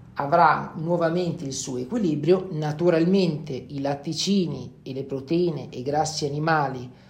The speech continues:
come anche gli zuccheri e i carboidrati, devono gradatamente e in modo equilibrato e bilanciato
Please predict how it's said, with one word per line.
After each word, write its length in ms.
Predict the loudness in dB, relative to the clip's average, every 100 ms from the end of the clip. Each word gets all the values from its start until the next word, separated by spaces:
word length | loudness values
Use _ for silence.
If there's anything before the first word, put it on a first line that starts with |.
| -20 -20 -20 -6
come 440 | 6 8 8 4
anche 420 | 4 4 4 0
gli 220 | -4 -4 -2
zuccheri 460 | 2 2 0 -2
e 20 |
i 40 | -4
carboidrati, 1040 | -4 0 2 4 4 2 -2 -2 -2 -4 2
devono 680 | 8 8 8 2 -2 -8 -4
gradatamente 1300 | 4 6 6 6 2 2 2 2 2 -2 -6 -10 -8
e 100 | -8
in 120 | -2
modo 400 | 2 2 2 -4
equilibrato 800 | -6 -6 -4 0 4 6 4 -2
e 60 | -6
bilanciato 920 | -2 0 0 0 -4 -4 -4 -4